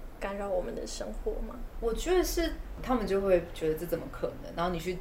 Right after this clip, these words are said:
Speaker 2: 跟我介绍这些生物，然后我就可以得到额外的收入。就是他们当初是采的是一个存疑的态度的，也，尤其就是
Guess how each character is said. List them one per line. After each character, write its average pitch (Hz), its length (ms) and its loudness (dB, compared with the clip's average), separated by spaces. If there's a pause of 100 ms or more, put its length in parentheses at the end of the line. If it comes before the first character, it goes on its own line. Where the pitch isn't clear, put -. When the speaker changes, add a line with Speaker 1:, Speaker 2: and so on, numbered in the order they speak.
(160)
Speaker 2:
跟 185 160 8
我 165 220 2
介 180 200 8
绍 165 260 2
这 180 120 -2
些 175 180 0
生 165 300 4
物， 170 180 0 (300)
然 160 140 0
后 165 280 2 (560)
我 175 80 4
就 196 140 4
可 185 180 2
以 156 160 4 (520)
得 165 60 10
到 175 160 6
额 160 80 2
外 160 140 6
的 - 80 -2
收 160 300 0
入。 156 120 -6 (280)
就 240 120 -4
是 254 260 2 (200)
他 277 100 2
们 226 80 2
当 208 160 4
初 196 160 -4
是 202 220 -2
采 147 320 -6
的 147 120 -10
是 165 100 -4
一 175 60 0
个 165 120 2
存 156 320 -6
疑 151 120 -10
的 165 100 -8
态 156 240 -4
度 156 180 8
的， - 160 0
也， 180 120 6 (380)
尤 185 220 8
其 190 200 -2
就 185 120 -2
是 196 180 -2